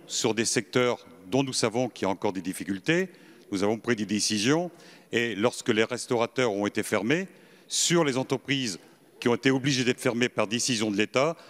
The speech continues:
nous avons passé le fonds de solidarité de mille cinq cents à dix mille euros pour compenser la perte de recettes. Tout ça, je veux dire, concourt à accompagner les entreprises, à essayer de leur faire passer ce moment de crise qui est douloureux,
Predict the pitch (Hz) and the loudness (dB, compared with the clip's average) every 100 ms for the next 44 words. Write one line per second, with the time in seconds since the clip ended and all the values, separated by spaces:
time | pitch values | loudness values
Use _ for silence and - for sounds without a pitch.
0 | - - 110 117 110 117 147 - 139 110 | -20 -6 0 0 0 -2 -2 0 -2 -2
1 | - 117 - 110 104 104 - 160 131 113 | -4 -2 -2 0 0 -2 0 -2 0 -2
2 | 131 - 113 - 143 160 - - _ 104 | -2 -4 -4 0 -2 -2 -10 -20 _ -6
3 | 101 156 151 139 120 160 - - - - | 0 0 4 4 2 -2 -6 -18 -18 -4
4 | 117 - 113 117 110 139 147 156 - 90 | -2 -2 -4 -2 0 0 0 -2 -12 -8
5 | 98 107 113 101 - 156 - 127 117 117 | 0 2 2 0 -2 -2 0 0 0 -2
6 | - - - - _ - - - - - | -4 -8 -20 -20 _ -20 -20 -20 -20 -20
7 | _ 160 - 175 151 123 - - - 101 | _ 0 4 6 4 2 -8 -20 -16 -2
8 | 113 127 113 - - - - - 175 - | 2 2 0 -4 -20 -20 -4 2 2 4
9 | 170 147 - - - 113 - 127 131 127 | 4 4 0 -8 -2 -2 0 -2 0 0
10 | 135 113 104 98 104 - 165 147 95 - | 0 0 -4 -4 -6 -2 -2 0 -4 -10
11 | - - 104 113 - 127 120 - 139 - | -20 -6 -2 0 0 0 0 0 -4 0
12 | 170 156 156 151 127 - - - - - | -2 0 2 2 0 -10 -20 -16 -8 -2
13 | 113 120 123 107 - 131 117 - 107 110 | 2 2 2 -2 -2 -2 -2 -6 -2 2
14 | 117 120 160 | 2 4 2